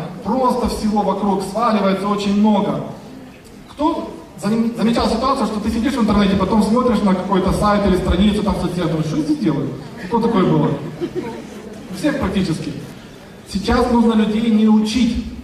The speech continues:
Нужно создавать условия, при которых они будут шаг за шагом чуть-чуть развиваться, чуть становиться лучше, то, о чем я говорил. Понимаете? И за этим придут деньги. Обычные люди сейчас должны стать впереди развития страны в том числе. Потому что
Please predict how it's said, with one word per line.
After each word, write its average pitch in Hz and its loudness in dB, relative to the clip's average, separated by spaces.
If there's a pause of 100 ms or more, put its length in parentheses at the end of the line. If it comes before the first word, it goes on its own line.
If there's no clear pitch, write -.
(400)
Нужно 220 2
создавать 214 0
условия, 185 2
при 240 2
которых 196 0
они 190 2
будут 233 -2
шаг 214 0
за 196 -2
шагом 262 0 (360)
чуть-чуть 302 0
развиваться, 233 0
чуть 269 -4
становиться 233 0
лучше, 196 -2
то, - -2
о 214 0
чем 214 0
я 190 -2
говорил. 190 0 (320)
Понимаете? 233 0 (420)
И 226 -6
за 247 2
этим 294 2
придут 226 -2
деньги. 196 0
Обычные 240 2
люди 233 2
сейчас 208 0
должны 202 2 (240)
стать 240 -2
впереди 233 2
развития 196 2 (100)
страны 220 4
в - -2
том 254 2
числе. 269 2 (220)
Потому 214 0
что 214 2